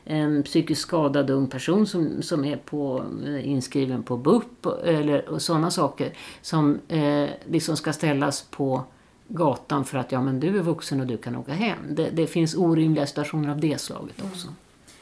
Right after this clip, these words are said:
Speaker 2: Men är det gemensamt då att när du har fått för, för alla, för ol-, beroende, oberoende av vilket,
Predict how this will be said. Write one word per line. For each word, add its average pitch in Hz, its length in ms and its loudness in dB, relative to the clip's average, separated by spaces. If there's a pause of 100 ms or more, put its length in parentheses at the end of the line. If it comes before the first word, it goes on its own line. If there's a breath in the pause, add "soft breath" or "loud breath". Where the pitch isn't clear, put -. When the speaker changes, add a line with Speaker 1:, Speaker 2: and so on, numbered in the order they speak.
(120 soft breath)
Speaker 2:
Men 220 120 -6
är 226 100 0
det 226 60 0
gemensamt 226 680 -2
då 165 100 -6
att 165 180 -6
när 185 180 -6
du 190 80 0
har 190 80 0
fått - 360 -8 (120)
för, - 140 -12
för - 140 -10
alla, 180 280 -4 (100)
för - 100 -16 (340)
ol-, 190 300 -8
beroende, 202 360 -4 (140)
oberoende 208 720 -4
av 165 80 -6
vilket, 165 460 -12